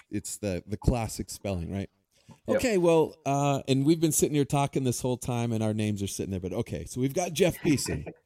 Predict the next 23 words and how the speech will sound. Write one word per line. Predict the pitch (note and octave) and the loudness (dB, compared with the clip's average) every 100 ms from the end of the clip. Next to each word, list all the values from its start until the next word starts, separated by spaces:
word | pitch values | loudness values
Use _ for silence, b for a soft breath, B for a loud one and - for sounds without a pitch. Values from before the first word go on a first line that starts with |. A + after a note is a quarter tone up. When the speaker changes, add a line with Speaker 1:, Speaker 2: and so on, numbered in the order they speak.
| _ | _
Speaker 2:
<laughs> | _ _ - | _ _ -4
Speaker 1:
Jeff | C#3 D#3+ - | 2 2 4
Beeson, | C#3+ G#2 D#2+ | 2 2 -2
he's | F2 G2+ | -2 -4
the | F#2 | -4
chief | - E3+ D#3 | -2 0 0
instructor | C3+ - C#3+ C3 - C3+ | -2 -2 -2 -2 0 -4
for | B2 G#2 F#2 | -2 -4 -4
Five | E2+ - C#3+ C#3+ | -4 -4 -2 0
Circles | - B2 - G2+ A2+ | -2 -4 -2 -8 -4
Martial | G#2 F#2+ G#2 G#2 | -4 -4 -4 -4
Arts | G#2 - | -4 -6
in | E2+ | -12
Tulsa, | - A#2+ - | -8 -8 -6
Oklahoma. | - F#2+ E2+ G2+ A2+ A#2 - _ _ _ _ _ - | -8 -6 -6 -4 -2 -4 -8 _ _ _ _ _ -2
He | B2+ | 0
has | A2 | 0
studied | - D3+ D3 A#2+ | 0 2 2 0
Japanese | F#2+ A#2 A#2+ B2+ A2 G#2 G#2+ | 0 -2 -2 -2 -2 -2 -2
martial | G#2+ G2 A2+ G#2 | -4 -4 -2 -2
arts, | C3+ E3+ - | -2 -4 -8
including | F#2+ F#2 A2 F#2 E2+ | -6 -4 -4 -4 -4
swordsmanship, | - A2 A#2+ B2+ C#3 - G3 | -6 -4 -4 -2 -4 -2 -6